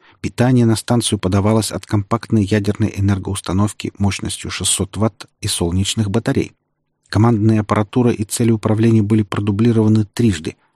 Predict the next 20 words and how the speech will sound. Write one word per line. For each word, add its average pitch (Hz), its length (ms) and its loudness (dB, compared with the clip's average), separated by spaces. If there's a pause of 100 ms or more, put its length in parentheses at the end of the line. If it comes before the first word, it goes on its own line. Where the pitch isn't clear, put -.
а 80 120 -8
кое-что - 540 -2
и 165 140 0
большее 90 440 -2
количество - 560 -6
раз. - 260 -10 (1040)
А 87 140 -6
кроме 180 340 2
того, 175 380 4 (300)
на 107 120 4
борту 127 320 2
были 165 240 2
две 113 260 2
пушки - 440 -2
Нудельмана 127 760 2
с - 100 -6
телеуправлением 110 840 0 (240)
на 117 80 2
выдвижных 117 540 2
пилонах, 95 520 0